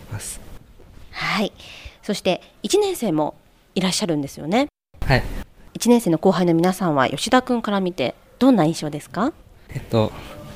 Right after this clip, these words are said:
Speaker 1: 面白い人もいれば、なんか真面目で静かな人もいて、個性があって面白いです。
Speaker 2: はい。それでは仲良く活動できているんですね。そして、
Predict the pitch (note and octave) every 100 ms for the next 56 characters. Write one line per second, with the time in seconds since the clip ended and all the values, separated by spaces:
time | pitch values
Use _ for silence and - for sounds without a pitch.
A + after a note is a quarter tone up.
0 | - - A#2 B2 C#3 B2+ A#2+ - A2 G#2+
1 | A2 G2+ G2 G2+ - G#2 G#2+ G#2+ A2 A2
2 | A#2+ G#2+ A2 G#2+ - A2 G2 - F#2 -
3 | - - - - A#2 A2+ G2+ G2 G#2 G2+
4 | G#2 F#2 F#2 - F#2+ - - - - -
5 | - - - - E3+ D#3+ - F3+ F3+ D#3+
6 | D3 - G#3 G3+ D#3 - C#3+ D#3 D3+ C#3+
7 | C#3 D#3 C#3 C#3+ D3 - - G#3+ D4 F4
8 | - _ _ _ A3+ - F#3+